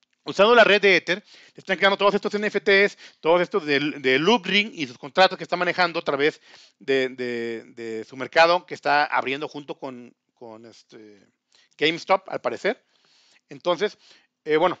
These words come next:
todo eso, eh, hace que esta minera, aparte de minar Bitcoin, y que también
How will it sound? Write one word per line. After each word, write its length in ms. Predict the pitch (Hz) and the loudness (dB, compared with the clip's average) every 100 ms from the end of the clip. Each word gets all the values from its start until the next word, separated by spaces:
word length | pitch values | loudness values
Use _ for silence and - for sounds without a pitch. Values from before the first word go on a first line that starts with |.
| _ | _
todo 160 | 175 185 | 2 4
eso, 340 | 196 208 208 | 4 2 0
eh, 300 | 156 151 147 135 | 0 2 2 0
hace 240 | 139 196 | -2 -2
que 440 | - 175 147 139 - | -4 -2 0 -2 -4
esta 260 | - 156 214 | -10 -4 -2
minera, 420 | 208 202 180 185 _ _ _ _ _ _ _ | 0 2 0 0 _ _ _ _ _ _ _
aparte 320 | - - 156 196 | -4 0 2 0
de 40 | |
minar 220 | 175 180 | -2 -2
Bitcoin, 380 | 190 175 160 135 | -2 -4 -6 -8
y 40 | 147 | -14
que 200 | - 120 | -12 -10
también 260 | 123 143 | -8 -8